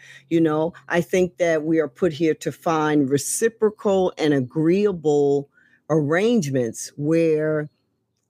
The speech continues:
we can exchange with one another our value. That's different than being used. I'm looking, like, right now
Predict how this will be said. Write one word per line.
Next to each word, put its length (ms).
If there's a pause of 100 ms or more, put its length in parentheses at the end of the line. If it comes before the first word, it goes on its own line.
(120)
we 360
can 500 (100)
exchange 1000
with 260
one 260
another 680 (1040)
our 340
value. 720 (1040)
That's 240
different 560
than 200
being 440
used. 720 (1600)
I'm 280
looking, 600 (160)
like, 240
right 280
now 500